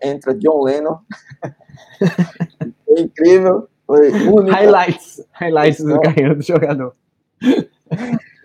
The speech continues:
Speaker 1: então, é, é, o, o, o Melbourne Victory vai pegar aí Beijing Guan, Xangrai, F C Seul. Victory reestreia no dia vinte e quatro contra o Beijing, depois pega o Beijing novamente, Xangrai e F C Seul.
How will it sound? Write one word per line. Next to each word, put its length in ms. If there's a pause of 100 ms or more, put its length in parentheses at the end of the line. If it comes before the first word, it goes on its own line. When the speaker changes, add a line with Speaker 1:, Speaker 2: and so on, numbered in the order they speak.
(520)
Speaker 1:
então, 600
é, 220
é, 20
o, 240
o, 500
o 100
Melbourne 340
Victory 300
vai 160
pegar 340
aí 180
Beijing 400
Guan, 600
Xangrai, 760
F 140
C 140
Seul. 340 (100)
Victory 540 (380)
reestreia 520
no 120
dia 120
vinte 160
e 40
quatro 440 (300)
contra 240
o 20
Beijing, 420
depois 280
pega 180
o 20
Beijing 260
novamente, 760
Xangrai 680
e 60
F 160
C 120
Seul. 460